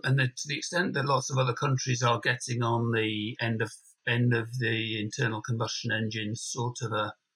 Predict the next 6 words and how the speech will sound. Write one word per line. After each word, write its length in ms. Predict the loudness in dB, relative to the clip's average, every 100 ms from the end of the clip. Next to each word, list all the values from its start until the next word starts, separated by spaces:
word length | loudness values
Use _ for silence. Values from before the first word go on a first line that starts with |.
| _ _ _ _ _ _ _
bandwagon, 520 | 6 8 6 6 4
which 440 | 2 0 -4 -8 -12 -6
increasing 500 | -2 -2 -2 -4 -4
numbers 460 | -2 -2 -6 -8 -8
are 120 | -8
doing 540 | -2 0 0 0 -6